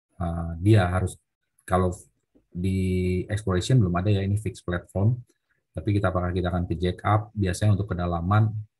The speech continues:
sorry, kita, sorry dulu, kita ke, eh, swamp barge dulu. Swamp barge itu yang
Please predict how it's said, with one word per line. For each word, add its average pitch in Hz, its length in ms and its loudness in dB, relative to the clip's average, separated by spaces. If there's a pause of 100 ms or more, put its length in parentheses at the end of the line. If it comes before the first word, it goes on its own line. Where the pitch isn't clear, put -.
sorry, 92 320 -2
kita, - 320 -4
sorry 90 320 -6
dulu, 87 240 -6
kita 101 400 0
ke, 90 120 -2 (600)
eh, 85 320 -4
swamp 87 320 -2
barge 87 240 -2
dulu. 98 320 0
Swamp 90 240 -4
barge 90 240 -4
itu 110 160 2
yang 95 240 0